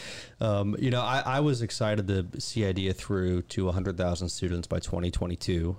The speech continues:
And then we had a kind of a back of a napkin plan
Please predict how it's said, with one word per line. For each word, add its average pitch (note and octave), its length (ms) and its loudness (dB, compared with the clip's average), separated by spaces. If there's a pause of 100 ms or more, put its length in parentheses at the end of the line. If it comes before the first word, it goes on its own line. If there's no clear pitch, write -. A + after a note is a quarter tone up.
And F2+ 160 0
then F2+ 400 0
we G2+ 160 0
had F2+ 160 0
a F2+ 140 2
kind - 220 -4
of F2 120 0
a E2+ 40 0
back F#2+ 280 -2
of F#2 80 0
a F2+ 40 0
napkin F2+ 440 -2
plan F2 420 -2